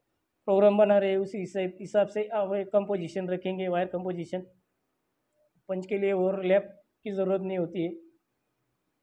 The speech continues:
लेकिन यहाँ पे देना पड़ता है पार्टिंग डाटा पंच के लिए। कैविटी के लिए कुछ नहीं करना पड़ता, लेकिन पंच के लिए पार्टिंग डाटा डालना पड़ता है। तो पहला क्या होता है, लेंथ,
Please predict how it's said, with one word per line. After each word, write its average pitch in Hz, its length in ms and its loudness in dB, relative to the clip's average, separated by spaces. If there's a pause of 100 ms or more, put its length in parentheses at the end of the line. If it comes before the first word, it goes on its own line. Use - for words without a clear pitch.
(720)
लेकिन 196 320 -2
यहाँ - 760 -12
पे 208 140 -2
देना 180 260 0
पड़ता 185 300 -2
है 196 100 2 (280)
पार्टिंग 185 380 2
डाटा 156 220 0 (140)
पंच 202 200 -2
के 196 120 -2
लिए। 139 200 -6 (580)
कैविटी 196 340 2
के 202 100 -6
लिए 196 260 0
कुछ 214 280 -10
नहीं 214 120 -4
करना 196 260 0
पड़ता, 190 280 -4 (300)
लेकिन 180 340 -8 (560)
पंच 190 180 0
के 202 120 -2
लिए 196 160 0
पार्टिंग 190 380 2
डाटा 180 220 2
डालना 165 260 0
पड़ता 139 260 -12
है। 120 100 -16
तो - 680 -16
पहला 202 320 2
क्या 208 180 4
होता 185 180 0
है, 180 120 4
लेंथ, 175 360 0